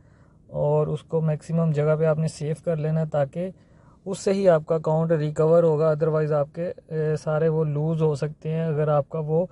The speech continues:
की गायब हो जाती है और wallet आपका uninstall हो जाता है किसी वजह से। तो वो जो बारह phrases होंगे उसको आपने बड़ी तरतीब से लिख लेना है। ठीक है, तो इस चीज़ का आपने ध्यान रखना है, क्योंकि ये decentral wallet है।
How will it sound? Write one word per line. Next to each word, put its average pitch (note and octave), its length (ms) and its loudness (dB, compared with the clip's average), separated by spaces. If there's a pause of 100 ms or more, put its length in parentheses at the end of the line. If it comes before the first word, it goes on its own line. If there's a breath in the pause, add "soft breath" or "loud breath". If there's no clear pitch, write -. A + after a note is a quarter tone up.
(320 soft breath)
की F3+ 200 -2
गायब D#3 240 4
हो D3+ 140 2
जाती C#3+ 240 -6
है D#3 60 -4
और D3+ 100 -2
wallet D3 460 0
आपका C#3+ 320 -4
uninstall D3+ 600 -2
हो C#3+ 120 -2
जाता C#3 220 -6
है D3 60 -6
किसी D3+ 240 -8
वजह C#3+ 260 -4
से। F3 240 -8 (460 soft breath)
तो D3 80 -4
वो D#3 220 2
जो E3 180 2
बारह D3+ 300 4
phrases D3+ 460 -4
होंगे D#3+ 240 -2
उसको E3 280 -8
आपने D#3+ 280 -4
बड़ी D3+ 220 -2
तरतीब D3 360 -4
से E3+ 160 -6
लिख D#3 220 -6
लेना E3+ 220 0
है। F#3 100 -4 (440 soft breath)
ठीक C#3+ 180 -8
है, F3 120 0 (360)
तो D3 220 -2
इस D#3+ 280 -4
चीज़ D3+ 180 -4
का D#3+ 120 2
आपने D3+ 200 0
ध्यान C#3 260 2
रखना C#3 260 -4
है, C#3+ 60 -4
क्योंकि D#3 260 -2
ये D#3+ 200 -2
decentral D#3+ 600 0
wallet D#3 420 0
है। F3+ 120 0